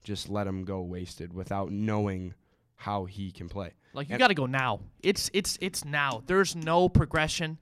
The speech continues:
Speaker 2: It's now. You go into the game, you gotta dominate. You don't, you're out. You're gone. There are too many good backup quarterbacks in this league that are gonna get paid this offseason for you to have a twenty-five-year-old rookie on your roster as your number two guy.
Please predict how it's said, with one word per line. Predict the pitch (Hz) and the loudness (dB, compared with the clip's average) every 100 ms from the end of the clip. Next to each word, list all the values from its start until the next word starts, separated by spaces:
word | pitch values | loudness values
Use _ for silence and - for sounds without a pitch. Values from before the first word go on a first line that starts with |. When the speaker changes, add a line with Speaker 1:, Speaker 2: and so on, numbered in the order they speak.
| - - | -16 -6
Speaker 2:
It's | 156 - - | -4 -4 -6
now. | - 135 160 117 - _ - - | -4 2 4 2 -4 _ -20 -16
You | - | -8
go | 156 175 | 2 4
into | 196 175 | 4 2
the | |
game, | 151 151 | -2 -4
you | 135 | 0
gotta | 135 123 | 0 0
dominate. | 123 104 95 - _ _ _ _ | -4 -6 -12 -16 _ _ _ _
You | 143 | 0
don't, | 160 190 - | 2 2 0
you're | 127 135 | 0 0
out. | 107 - | 0 -2
You're | 139 | -4
gone. | 139 113 95 - _ _ - | -2 -2 -4 -12 _ _ 2
There | 175 | 4
are | |
too | 170 - 233 | 4 0 0
many | 233 226 | 0 -4
good | 139 185 190 - | 4 6 6 6
backup | 151 151 151 - | 4 4 0 -6
quarterbacks | 156 147 135 123 - | -2 0 -2 -4 -6
in | 156 151 | -4 -2
this | 139 135 | -4 -4
league | 131 127 135 | -6 -6 -4
that | 123 | -4
are | |
gonna | 117 143 143 | -4 -6 -6
get | 139 | -6
paid | - 135 127 | -4 -4 -4
this | 120 127 | -4 -2
offseason | 117 110 117 104 101 95 _ _ - | -2 -2 -8 -8 -10 -12 _ _ -6
for | 160 | 0
you | 156 | 0
to | |
have | 143 151 143 143 | 0 0 0 -2
a | - | -4
twenty-five-year-old | - 160 165 147 147 139 135 131 | -2 -2 0 0 0 0 -2 -2
rookie | 120 127 - 113 - | -2 -4 -6 -14 -8
on | 123 123 | -6 -4
your | 113 | -2
roster | 110 107 - 113 101 - - | -2 -4 -6 -8 -10 -12 -8
as | 135 | -6
your | 135 | -2
number | 123 113 | -4 -4
two | - 110 | -8 -10
guy. | - | -10